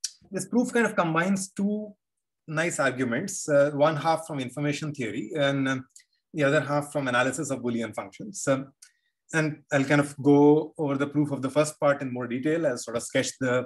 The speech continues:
part about Boolean analysis. Um, but there is an information theoretic argument which says that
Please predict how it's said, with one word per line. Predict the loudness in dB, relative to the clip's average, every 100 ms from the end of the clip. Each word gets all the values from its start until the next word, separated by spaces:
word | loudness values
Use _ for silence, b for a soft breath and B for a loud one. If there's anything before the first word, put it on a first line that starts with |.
| 0
part | 0 0
about | -4 -4 -6
Boolean | -10
analysis. | -8 -6 -6 -6 -10 -2
Um, | -2 -2 -12 _ b b b b _
but | 4 4 -2 _ _ _ _ _ _ -2
there | 2
is | 4
an |
information | 2 2 2 2 0 -2
theoretic | 2 2 2 0
argument | 0 -2 -4 -4 -4
which | -6 -4
says | 0 0 0
that | 0